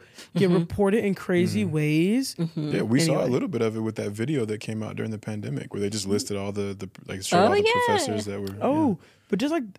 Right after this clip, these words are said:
Speaker 1: or even just,
Speaker 2: Mm.
Speaker 1: like, when I was T Aing, like, I remember reading the, um, what is it, the reviews the students write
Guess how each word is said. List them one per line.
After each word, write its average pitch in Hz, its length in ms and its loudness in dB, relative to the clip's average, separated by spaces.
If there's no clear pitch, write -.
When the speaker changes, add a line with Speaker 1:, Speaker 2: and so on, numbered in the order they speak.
Speaker 1:
or 190 120 4
even 247 260 2
just, 226 120 0
Speaker 2:
Mm. 220 40 0
Speaker 1:
like, 180 140 0
when 175 120 0
I 170 80 0
was 165 240 -2
T 175 220 -2
Aing, 170 460 0
like, 165 300 -4
I 185 60 -2
remember 170 500 2
reading 165 380 2
the, 160 400 0
um, - 340 -4
what 175 140 0
is 170 80 2
it, 165 80 0
the 165 80 2
reviews 170 460 0
the 208 80 -2
students 214 360 -4
write 233 300 0